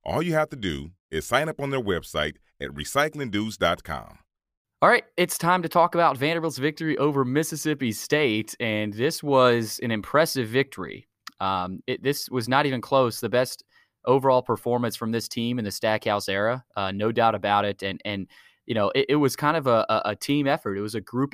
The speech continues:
Speaker 2: effort in getting this victory. They shot the ball extremely well, and, and surprise, surprise, Scottie Pippen Junior played excellent basketball, eighteen points, nine assists. He was the,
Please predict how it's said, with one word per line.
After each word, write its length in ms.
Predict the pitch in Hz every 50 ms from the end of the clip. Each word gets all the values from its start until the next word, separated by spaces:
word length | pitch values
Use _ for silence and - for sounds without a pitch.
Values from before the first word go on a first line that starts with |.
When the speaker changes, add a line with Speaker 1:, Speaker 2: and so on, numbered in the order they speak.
| - -
Speaker 2:
effort 380 | 127 143 - - 117 110 107 -
in 160 | 117 117 110
getting 260 | 117 123 127 123 113
this 160 | 110 104 -
victory. 540 | - 104 127 - - - 107 101 98 101 101 _ _ _ _ _ -
They 120 | 110 110
shot 400 | 101 - - 123 110 - - -
the 60 | 127
ball 360 | 107 110 107 107 104 107 -
extremely 680 | 104 101 - - - - - - 135 151 165 156 143 113
well, 360 | 98 101 95 80 85 92 104
and, 220 | 113 107 104 - -
and 300 | 101 101 98 98 95 - - _ _ _ _
surprise, 520 | - - - 104 - - 123 127 143 139 -
surprise, 640 | - 95 - 131 139 143 113 104 98 101 - - - _ _ _ _
Scottie 340 | - - - 127 123 139 135
Pippen 300 | 120 139 131 123 120 107
Junior 360 | 98 113 123 131 131 117 107
played 260 | - - 117 113 107
excellent 380 | 104 113 127 - - 117 107 92
basketball, 580 | 98 104 110 113 - - 101 - 104 101 98 104
eighteen 340 | 117 120 - - 123 110
points, 340 | - - 117 113 110 - -
nine 200 | 107 107 110 113
assists. 340 | 107 - - - 110 - -
He 100 | - 117
was 220 | 120 120 113 -
the, 180 | - 110 104 98